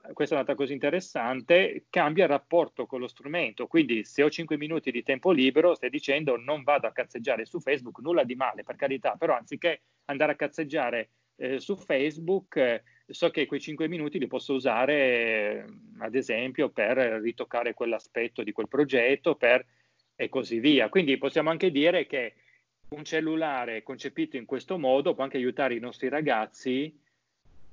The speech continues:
a, ehm, a costruirsi sia un piano operativo e anche una migliore gestione del tempo, perché, mm, questo è anche utile perché io vedo che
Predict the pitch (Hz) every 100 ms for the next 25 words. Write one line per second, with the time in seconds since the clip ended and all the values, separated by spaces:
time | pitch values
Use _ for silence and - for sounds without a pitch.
0 | 139 131 151 165 147 123 123 113 113 113
1 | 113 113 110 107 - - 135 - 147 147
2 | 170 170 - 151 135 139 - - 196 170
3 | 147 131 123 151 151 131 135 135 175 139
4 | 143 190 139 147 143 123 131 135 160 -
5 | - 131 127 107 98 156 131 101 98 -
6 | _ _ _ _ 123 107 127 117 - 151
7 | - - - 127 113 147 147 147 156 139
8 | 147 147 175 147 120 123 131 139 135 127
9 | 113 104 117 113